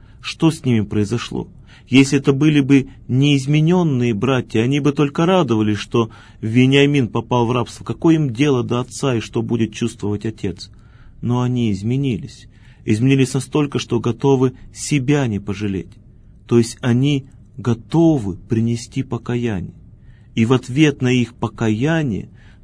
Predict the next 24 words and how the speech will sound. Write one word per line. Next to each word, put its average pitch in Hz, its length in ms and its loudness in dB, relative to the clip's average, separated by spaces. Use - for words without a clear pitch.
то 123 120 4
есть 107 240 2
готовы 120 640 2
принять 135 460 2
ответственность 110 840 -2
за 107 100 -2
свои 120 400 -2
грехи 120 680 -2
и 135 180 2
осудить 143 680 -2
себя 120 460 2
за 101 140 -2
прежде 110 500 0
совершенные 107 840 -4
проступки, 104 800 -8
в - 60 -4
ответ 131 360 0
на 139 60 2
это 139 260 0
Иосиф 117 360 -2
открывается. 104 640 -6
Так 127 220 -4
и 135 40 -4
Христос. 131 760 -8